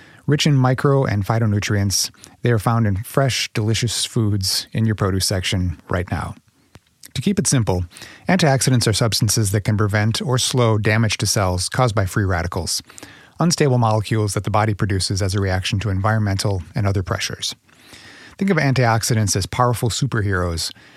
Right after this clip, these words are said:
foiling villains' plots before their evil missions can ever take place. There's plenty of scientific evidence that eating foods high in these antioxidant superheroes is one of the best safeguards against cancers, heart disease,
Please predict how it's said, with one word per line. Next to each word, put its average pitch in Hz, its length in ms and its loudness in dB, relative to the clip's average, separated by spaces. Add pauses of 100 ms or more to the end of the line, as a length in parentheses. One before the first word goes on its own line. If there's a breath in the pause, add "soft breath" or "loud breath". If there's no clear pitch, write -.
(200 loud breath)
foiling 139 640 0
villains' 135 360 0
plots 110 380 -2
before - 300 0
their 107 140 2
evil 113 220 0
missions 107 380 0
can 110 120 -2
ever 107 140 0
take 98 220 -4
place. - 420 -6 (840)
There's 107 140 0
plenty 214 220 2
of 180 80 0
scientific 120 440 2
evidence 101 460 0 (140)
that 107 200 -2
eating 139 220 0
foods 123 300 0
high 135 220 0
in 113 100 2
these 104 160 0
antioxidant 95 640 0
superheroes 104 640 0 (380 loud breath)
is 120 120 0
one 143 80 2
of 131 60 4
the 120 80 4
best 143 220 2
safeguards 95 560 0
against 87 240 -4
cancers, 135 580 0 (180)
heart 127 200 0
disease, 113 440 0